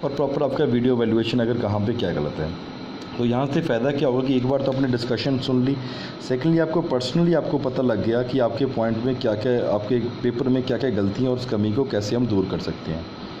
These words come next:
I'll discuss one another question, that is permanent settlement was a bold, brave and a wise measure, discuss।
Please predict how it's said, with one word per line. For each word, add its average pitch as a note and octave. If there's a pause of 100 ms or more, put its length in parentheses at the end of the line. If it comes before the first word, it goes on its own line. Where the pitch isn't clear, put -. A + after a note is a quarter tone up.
(240)
I'll A#2
discuss C3 (100)
one B2+
another A#2+
question, C#3 (880)
that A2
is G#2 (760)
permanent D3
settlement B2+
was B2
a A#2+
bold, B2+ (380)
brave A#2+
and A#2
a G#2
wise G2+
measure, E2+
discuss। E2+